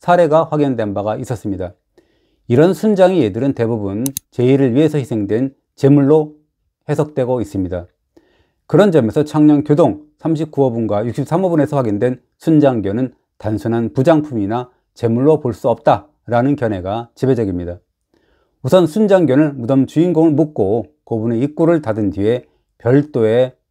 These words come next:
전용 공간인 덧널, 즉 석곽에 넣은 것이 눈에 띄고요. 또 개를 해체하지 않고 세 마리를 온전히 넣었다는 것과 한결같이 바깥을 바라보는 형태였다는 것 등이 차관점이라는 겁니다.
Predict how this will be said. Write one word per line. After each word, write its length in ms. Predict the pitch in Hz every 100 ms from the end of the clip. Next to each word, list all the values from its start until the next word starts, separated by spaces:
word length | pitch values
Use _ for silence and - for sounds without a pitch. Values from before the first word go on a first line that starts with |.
| _
전용 320 | - 131 143 131
공간인 540 | 110 107 101 117 107
덧널, 280 | 127 127 101
즉 260 | 127 - _
석곽에 520 | _ 175 - 156 151 135
넣은 260 | 98 98
것이 320 | 95 87 120 98
눈에 240 | 117 117
띄고요. 460 | - 185 127 123 - _ _ _ _ _ _ -
또 360 | 104 107 123 _ _ _
개를 440 | - 113 123 120 _ _ 175
해체하지 420 | 170 160 143 147
않고 500 | 101 - 131 90 - _
세 160 | -
마리를 440 | 107 104 104 113 - _ _
온전히 480 | 131 170 160 160 151
넣었다는 460 | 110 107 110 110
것과 400 | 107 82 - 92 - _ _ _ _ _
한결같이 760 | - 180 185 170 123 - 110 110
바깥을 480 | 117 117 120 139 127
바라보는 600 | 117 135 147 151 147 147 _
형태였다는 580 | 139 135 123 - 113 98
것 240 | 92 -
등이 360 | 101 113 131 - _ _ _ _ _ _
차관점이라는 760 | - 147 151 147 127 110 117
겁니다. 360 | 104 90 85